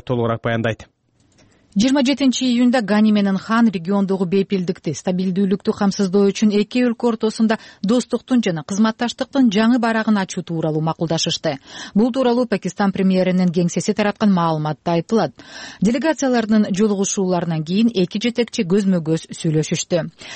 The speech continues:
Speaker 2: Ашраф Ганинин бул сапарда министрлер, кеңешчилер, башка жогорку расмий адамдар менен бизнесмендер коштоп жүрүшөт. Визиттин алдында Ганинин басма сөз катчысы Харун Чахансури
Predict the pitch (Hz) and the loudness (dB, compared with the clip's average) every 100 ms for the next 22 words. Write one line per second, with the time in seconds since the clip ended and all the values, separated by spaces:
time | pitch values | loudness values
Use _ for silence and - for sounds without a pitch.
0 | - 277 277 320 269 262 254 254 240 208 | -8 -6 -2 -2 0 2 4 4 4 2
1 | 220 208 - 180 175 247 214 175 185 180 | -2 -4 -2 -4 0 -2 0 2 2 2
2 | - 190 180 156 175 185 - 180 175 151 | 0 0 0 0 0 0 0 -2 -2 0
3 | 180 - 254 185 180 202 220 240 220 220 | -2 0 0 2 2 0 0 -2 0 2
4 | 196 180 180 180 180 180 175 170 175 165 | 2 0 -2 0 0 2 2 2 0 -2
5 | - 156 156 - 165 - 170 147 165 156 | -2 -4 -4 -4 -6 -4 -4 0 0 2
6 | 175 - - - - - 185 220 254 320 | 0 -2 -12 -18 -18 0 2 2 -2 -2
7 | 277 233 233 262 180 170 170 170 170 - | 0 2 2 2 0 2 2 2 0 -2
8 | 165 175 - 170 175 - 170 - 170 170 | -2 -2 -4 -4 -4 -4 -4 -2 0 0
9 | 165 - - - - 170 - 175 220 | 0 -8 -6 -4 0 0 2 0 0